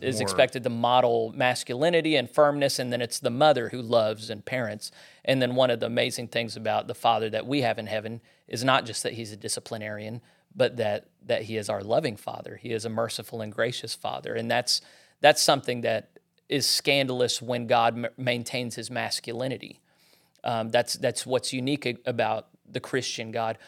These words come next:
Speaker 2: Whereas when you say, "Hey, those are traditionally feminine roles, so God must be feminine as well," you're missing the whole point,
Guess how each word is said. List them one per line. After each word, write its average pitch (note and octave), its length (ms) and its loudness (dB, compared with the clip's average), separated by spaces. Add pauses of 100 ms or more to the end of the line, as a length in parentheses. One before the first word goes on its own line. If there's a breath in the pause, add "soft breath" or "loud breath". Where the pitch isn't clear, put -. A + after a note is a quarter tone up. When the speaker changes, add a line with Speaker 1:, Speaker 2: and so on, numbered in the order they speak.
(140)
Speaker 2:
Whereas A#2+ 420 6
when A#2 120 -2
you A2+ 80 -4
say, A#2 240 0
"Hey, E3 200 8
those E3 200 2
are D#3+ 100 -4 (540)
traditionally C#3+ 680 2
feminine D#3+ 480 4
roles, A2 240 -2
so C3 160 0
God C3+ 260 10
must B2+ 320 2
be B2 160 -4
feminine B2+ 540 4
as A2+ 160 -6
well," C#3+ 240 8
you're A#2 140 -6
missing C3 360 0
the A2 80 -6
whole - 160 -6
point, - 460 -8